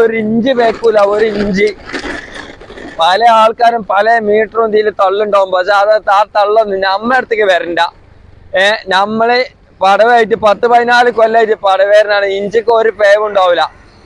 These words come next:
പിന്നെ ലോകത്തെ ഏറ്റവും ഹൈറ്റുള്ള കോണി ഇതാണ്. ഇതാ നിൽക്കുന്നത്. ഏറ്റവും ഹൈറ്റുള്ള കോണി. മക്കളെ, റോഡ് ബ്ലോക്കായി. ഇതാ ഞാൻ പറഞ്ഞ സ്ഥലം,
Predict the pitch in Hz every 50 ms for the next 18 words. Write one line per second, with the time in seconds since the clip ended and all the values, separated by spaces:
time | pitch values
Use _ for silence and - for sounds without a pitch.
0 | - - - - - - - - - 240 269 285 277 262 262 254 254 262 277 294
1 | 285 294 294 247 - 294 269 247 220 208 220 233 247 262 269 180 - - - -
2 | 294 302 311 311 294 277 269 214 - - - - - - - - - - - -
3 | - - - - - - - - - - - - - - - - - - - -
4 | - - - - _ _ - - 208 240 247 247 202 - - 277 277 269 240 170
5 | - 226 220 233 240 240 233 220 208 - _ _ _ _ _ _ 185 190 185 226
6 | 214 202 175 147 - - - 220 233 220 214 - 214 214 220 214 240 247 247 247
7 | 247 - - - - - _ _ _ _ _ - - - _ - - - - 185
8 | 190 208 - - - - 277 277 269 254 240 226 220 175 - 247 147 - - 220
9 | 214 220 233 226 240 - - - - - - - - - - - - - - -
10 | - - 180 190 208 208 - 240 233 262 269 262 269 262 262 254 247 226 226 233
11 | 247 254 254 240 226 220 220 233 240 - - 240 226 220 214 214 208 190 220 233
12 | 240 247 254 247 233 226 233 240 254 226 226 220 220 226 226 - - - 196 196
13 | 196